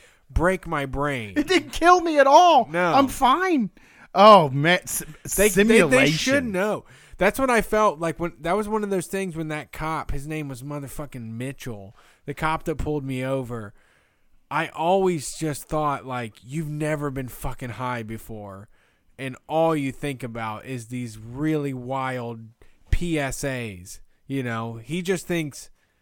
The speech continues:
Speaker 1: he's just thinking of the worst possible circumstances,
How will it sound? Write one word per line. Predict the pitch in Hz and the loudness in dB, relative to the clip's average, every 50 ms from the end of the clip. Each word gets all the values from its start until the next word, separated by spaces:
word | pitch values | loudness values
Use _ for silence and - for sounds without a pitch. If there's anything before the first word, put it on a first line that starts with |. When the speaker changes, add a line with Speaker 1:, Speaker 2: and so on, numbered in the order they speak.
| _ _ _ _ _ _ _ _ | _ _ _ _ _ _ _ _
Speaker 1:
he's | _ - 202 233 233 | _ -4 -2 -2 -2
just | - 247 220 - | -2 -4 -4 -2
thinking | - 202 185 175 180 160 | -2 -4 -4 -4 -6 -6
of | 151 147 139 | -6 -6 -4
the | 139 147 139 | -4 -4 -4
worst | 131 127 139 160 165 165 156 - | -4 -4 -4 -2 -2 -2 -4 -6
possible | - 156 147 147 131 - 147 139 139 123 | -6 -6 -6 -6 -6 -8 -10 -10 -10 -8
circumstances, | - 143 139 127 - 131 123 117 - - 131 117 113 113 101 - 113 101 95 98 98 - | -8 -6 -8 -8 -8 -10 -12 -12 -12 -10 -10 -10 -10 -10 -12 -14 -16 -16 -16 -16 -18 -20